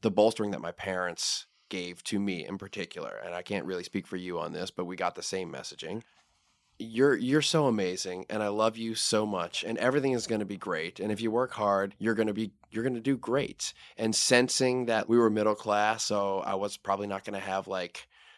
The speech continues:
big school debt, and I wasn't gonna go, uh, starving, that, that, that foundation, that everything would be okay. All I had to do was lean into what was exciting to me. That maybe gave me the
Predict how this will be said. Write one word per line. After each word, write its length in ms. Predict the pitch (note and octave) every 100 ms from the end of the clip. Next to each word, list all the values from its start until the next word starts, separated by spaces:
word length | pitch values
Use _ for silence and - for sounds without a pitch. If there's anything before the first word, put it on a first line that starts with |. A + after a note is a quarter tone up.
| _ -
big 180 | G#2+
school 520 | - - A2+ G#2+ G2+ G#2
debt, 340 | G#2 G2 G2
and 80 | F#2+
I 40 |
wasn't 260 | F#2 G2+ G2+
gonna 160 | G#2 F#2+
go, 340 | F#2+ F#2 F#2
uh, 340 | F#2 F2+ F2+ -
starving, 760 | - - A#2+ B2 A#2 F2+ - - - -
that, 140 | A#2 C3+
that, 260 | B2+ - _
that 300 | A2+ A2 - _ _ -
foundation, 1120 | - B2+ C3 B2 G#2+ A2 A#2 - F2 D#2 -
that 140 | - F#2+
everything 260 | A#2 C#3 C#3+
would 140 | A2
be 160 | A2 A2
okay. 640 | G2 - B2+ A2 F2+ - - -
All 160 | B2+
I 60 | C#3
had 160 | C3+ A2+
to 60 |
do 160 | G#2+ A#2+
was 200 | G#2+ A2
lean 260 | A#2 B2
into 260 | A#2 A2+ G#2+
what 120 | G#2
was 140 | A2+ G#2+
exciting 500 | - G2+ G2+ A2+ A#2+
to 140 | -
me. 320 | C#3 D#3+ E3+ - - - -
That 120 | B2+ B2
maybe 280 | C3 C3
gave 180 | A#2+ B2
me 100 | A#2+
the 300 | G#2+ G#2 G2+